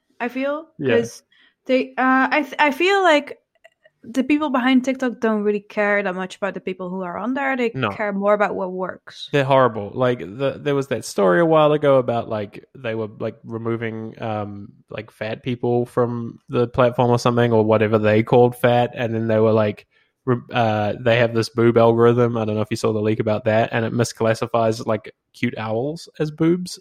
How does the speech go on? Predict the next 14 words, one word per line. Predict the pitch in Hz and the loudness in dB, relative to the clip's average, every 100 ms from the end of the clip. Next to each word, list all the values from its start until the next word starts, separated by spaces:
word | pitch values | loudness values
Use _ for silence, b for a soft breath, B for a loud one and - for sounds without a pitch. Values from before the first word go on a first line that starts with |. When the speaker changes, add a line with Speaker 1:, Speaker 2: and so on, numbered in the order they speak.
| _ | _
Speaker 2:
So | - 120 | -4 -2
if | 117 | -2
you | |
post, | 110 117 107 | -2 2 2
like, | 113 | 2
a | 117 | 2
picture | 131 - 127 | -2 0 0
of | |
an | 113 | 2
owl, | 107 113 135 135 | 4 4 6 4
you | 110 | 2
get | 110 107 | 0 -2
suspended. | - - 101 117 139 156 B B - | -8 -8 -6 -2 -2 -2 B B 0
Anyway, | 269 220 131 117 | 6 8 8 6